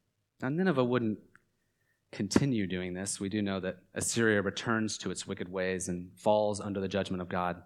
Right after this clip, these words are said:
later. And we also know that Israel never did a great job of actually living a life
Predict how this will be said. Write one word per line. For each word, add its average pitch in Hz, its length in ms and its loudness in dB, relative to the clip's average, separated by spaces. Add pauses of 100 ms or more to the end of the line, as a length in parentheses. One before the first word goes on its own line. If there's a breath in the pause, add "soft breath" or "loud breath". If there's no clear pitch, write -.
(560 loud breath)
later. 95 480 2 (1200 soft breath)
And 104 220 -2
we 120 120 4
also 147 200 8
know 127 140 6
that 113 160 4
Israel 120 560 6
never 107 260 4
did 101 220 4
a 101 60 4
great 101 420 2
job 90 400 -2 (760)
of 104 80 0
actually 104 260 0
living 107 540 4
a 95 140 -8
life 92 580 -2